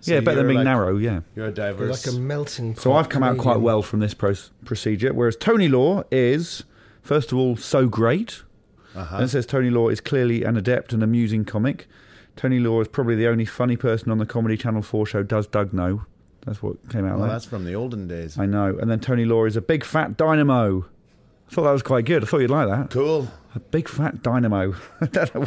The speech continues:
Speaker 2: what
Speaker 1: Uh, why is that I get so many words and you got summed up like
Speaker 2: There's more sort of page, web pages devoted to Tony Law out there.
Speaker 1: Oh, wow. Well, that's 'cause there's also a bunch more Tony Laws. There's Tony Law the photographer.
Speaker 2: Oh, yeah.
Speaker 1: Who's Chinese.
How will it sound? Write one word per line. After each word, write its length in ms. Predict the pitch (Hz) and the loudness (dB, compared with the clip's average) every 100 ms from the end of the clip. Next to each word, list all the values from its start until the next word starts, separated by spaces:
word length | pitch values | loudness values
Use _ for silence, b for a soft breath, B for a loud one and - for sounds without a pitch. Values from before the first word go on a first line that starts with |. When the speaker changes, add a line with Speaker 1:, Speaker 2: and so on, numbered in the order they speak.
| - | -6
Speaker 2:
what 180 | - 123 - | -8 -8 -10
Speaker 1:
Uh, 40 | - - | -14 -4
why 220 | 165 196 | 0 0
is 100 | 175 | 0
that 160 | 190 147 | -2 0
I 140 | 175 | -2
get 180 | 165 170 | -2 -4
so 100 | 175 | -2
many 140 | 160 156 | 0 0
words 320 | 165 156 123 | 0 0 -2
and 100 | 147 | -2
you 80 | 139 | -2
got 200 | 143 - | -2 -2
summed 280 | 147 139 | -2 0
up 140 | 131 - | -2 -2
like 300 | 120 113 - | -4 -4 -2
Speaker 2:
There's 220 | 139 117 | -2 2
more 480 | 143 147 139 120 113 | 2 4 4 2 -2
sort 180 | - 117 | -2 -2
of 140 | 113 - - 214 - _ - | -2 -10 -20 -20 -20 _ -6
page, 340 | 143 117 120 - | -2 -2 -2 -4
web 260 | 110 123 - | 0 0 0
pages 320 | 117 107 104 | -2 0 -2
devoted 400 | 107 110 107 92 | 0 0 0 -6
to 80 | - | -12
Tony 300 | - 113 107 | -2 0 2
Law 300 | 113 98 92 | 2 0 0
out 220 | 95 90 | -2 -2
there. 200 | 92 87 - _ - - | -4 -6 -10 _ -20 -14
Speaker 1:
Oh, 80 | 58 | -6
wow. 480 | 92 98 120 82 - | -2 0 0 -2 -4
Well, 180 | 135 147 | 0 2
that's 280 | 151 151 - | 2 -2 -2
'cause 220 | 156 117 | -4 -2
there's 240 | 131 120 127 | 0 0 -2
also 340 | 127 - 113 | -2 -2 -2
a 60 | 95 | 0
bunch 360 | 117 107 90 | -2 -4 -6
more 200 | 104 101 | -4 -4
Tony 300 | 92 101 92 | -2 -4 -2
Laws. 440 | 92 101 85 - - _ b b b b b b b - | -2 -2 -4 -6 -14 _ b b b b b b b -2
There's 200 | 110 - | -2 0
Tony 320 | 135 127 117 | 0 2 2
Law 160 | 113 | 2
the 80 | 101 | 0
photographer. 760 | - - 113 110 104 135 147 123 - | -4 -4 -2 0 -2 -4 -4 -6 -4
Speaker 2:
Oh, 100 | 120 | 0
yeah. 160 | 104 110 | 0 -2
Speaker 1:
Who's 180 | 98 - | -4 -6
Chinese. 600 | 120 104 104 123 123 | -4 -2 -2 -4 -8